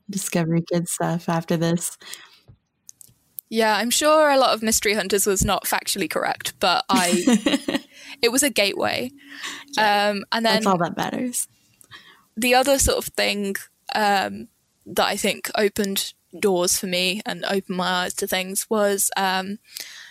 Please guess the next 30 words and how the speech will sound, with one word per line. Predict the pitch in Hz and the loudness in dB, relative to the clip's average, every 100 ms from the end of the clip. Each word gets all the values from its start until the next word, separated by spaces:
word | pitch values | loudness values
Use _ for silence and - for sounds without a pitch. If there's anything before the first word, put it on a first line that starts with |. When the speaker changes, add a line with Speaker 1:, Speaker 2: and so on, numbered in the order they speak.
| - _ _ _ | -20 _ _ _
Speaker 2:
I | 214 302 | 2 4
went | 302 226 - | 2 0 -2
to | - 247 - | -2 0 0
a | 220 220 _ _ _ | 0 -2 _ _ _
grammar | - 208 208 202 | 0 0 2 2
school. | - - 165 | 0 0 0
I | 170 | 2
don't | 214 - | 2 2
know | 247 | 0
if | 247 - - | -2 -2 -2
you | 214 226 | 0 2
guys | 202 202 | 2 2
are | 202 | 0
sort | - - | -2 -2
of | - | -2
familiar | 214 196 190 190 | 0 2 4 2
with | 175 | 2
the | - | -2
concept | - 185 - 143 - | -2 -2 -2 -2 2
or | |
whether | 180 180 - | 2 2 0
I | 180 | -2
should | - - - - _ _ _ _ _ _ - | -2 -4 -10 -14 _ _ _ _ _ _ -6
explain. | 180 - - 165 185 - | -2 0 2 2 4 2
<laughs> | - - - - - | 0 -2 -4 -6 0
Speaker 1:
Explain, | 196 - - 185 170 165 170 | 2 2 4 4 6 4 4
please. | 180 165 170 170 - - 269 226 269 - | 4 2 2 0 0 0 0 0 0 4
<laughs> | 285 | 4
Speaker 2:
Okay. | 226 285 - - - _ _ _ _ _ _ - - - | 4 2 0 -4 -18 _ _ _ _ _ _ -12 -8 0
So | - 233 214 208 202 | 2 6 6 4 2